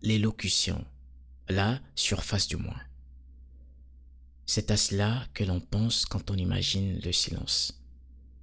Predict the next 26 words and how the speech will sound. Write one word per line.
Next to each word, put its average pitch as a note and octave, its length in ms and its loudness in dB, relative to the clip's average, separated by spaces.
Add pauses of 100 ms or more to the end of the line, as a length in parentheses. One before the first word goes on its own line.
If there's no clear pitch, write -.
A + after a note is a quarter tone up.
(240)
Mais F2+ 140 2
le F#2 80 2
silence, - 680 2 (540)
juste G#2+ 360 2
pour G2+ 460 -2
comprendre - 800 2 (320)
jusqu'où G2 560 0
il G#2+ 120 -2
s'étend, B2 480 2 (920)
il C3+ 80 -2
faut - 160 4
déjà B2 320 4
comprendre B2+ 840 0 (320)
ce - 260 6
qu'implique - 840 0
son - 240 0
contraire. - 560 -4 (1500)
Le F2+ 120 0
contraire G2 480 0
du F2+ 100 -2
silence, F#2+ 640 2 (300)
dans F#2+ 100 4
le E2+ 140 0
cas C3+ 360 2 (560)
d'une G#2 200 2
personne B2+ 680 4